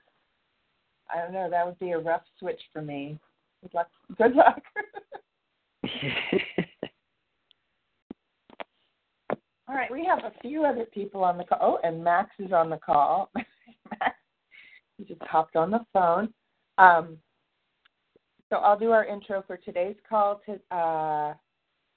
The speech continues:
Speaker 1: good morning, everyone. This is the Rainmakers. We are a subgroup of Lisa Jacobs'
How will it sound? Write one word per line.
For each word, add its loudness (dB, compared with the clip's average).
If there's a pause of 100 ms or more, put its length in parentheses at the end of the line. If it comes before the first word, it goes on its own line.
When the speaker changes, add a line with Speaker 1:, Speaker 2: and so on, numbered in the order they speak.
(140)
Speaker 1:
good -6
morning, -4
everyone. -2
This -6
is -6 (140)
the -2
Rainmakers. 0 (100)
We -2
are 6
a -2 (120)
subgroup 0
of 2
Lisa -8
Jacobs' -2